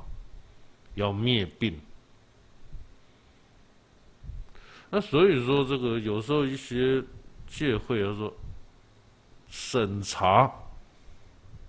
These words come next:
你来出家受戒人的资格，就是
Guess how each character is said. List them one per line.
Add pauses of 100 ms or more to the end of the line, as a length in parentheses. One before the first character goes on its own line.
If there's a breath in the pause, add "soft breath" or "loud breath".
(280)
你
来
出
家
受
戒
人
的
资
格， (800 loud breath)
就
是